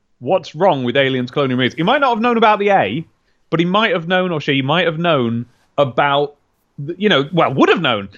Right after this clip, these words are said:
that the A I was not doing what it should. And they would have gone, "Well, it's not my job anymore to fix it." But it's interesting that it's never cut, in five years, that game is ancient history now. And, like, as soon as the other Aliens game came out, it was ancient, like, it was never gonna be relevant ever again.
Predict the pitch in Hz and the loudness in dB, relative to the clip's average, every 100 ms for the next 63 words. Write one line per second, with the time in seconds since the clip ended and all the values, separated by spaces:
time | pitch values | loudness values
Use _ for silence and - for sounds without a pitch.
0 | _ 156 147 156 202 233 151 127 120 113 | _ -6 -4 -2 2 2 2 0 -4 -4
1 | 123 151 196 143 175 143 117 117 123 - | -2 -2 -2 -2 -2 0 -2 -2 -4 -2
2 | 131 90 - 123 123 123 180 190 135 123 | -4 -4 -6 -2 0 2 2 2 2 0
3 | 117 131 208 - _ _ _ 143 170 165 | 2 2 0 -2 _ _ _ -2 -2 0
4 | 180 151 185 127 110 110 113 127 156 - | 0 2 4 2 2 0 -2 -2 -2 -2
5 | 92 76 _ _ _ _ 156 175 190 190 | -10 -12 _ _ _ _ -2 2 2 2
6 | 233 269 247 262 240 190 151 165 160 185 | 0 0 -4 -2 0 0 -2 -6 -2 -2
7 | 233 - - 180 - 240 269 247 240 175 | 0 0 0 -2 0 0 2 0 2 2
8 | 95 87 - - _ 208 220 269 233 202 | 0 -6 -14 -20 _ 0 2 0 0 0
9 | 208 208 165 180 - 165 120 98 95 139 | -2 -4 -4 -4 -2 -2 0 0 -2 -2
10 | 135 135 139 131 139 - 226 196 151 151 | -4 0 0 0 -6 -2 0 0 -2 0
11 | 175 156 120 104 98 98 104 104 107 92 | 2 4 2 0 -4 -4 -4 -4 -6 -6
12 | 90 107 104 113 110 113 120 110 110 127 | -6 -6 -4 -2 -2 -4 -2 -2 -2 -4
13 | 123 127 117 113 110 110 104 98 101 95 | -2 -2 -2 -2 -2 0 -2 -2 -6 -8
14 | 95 101 | -4 -4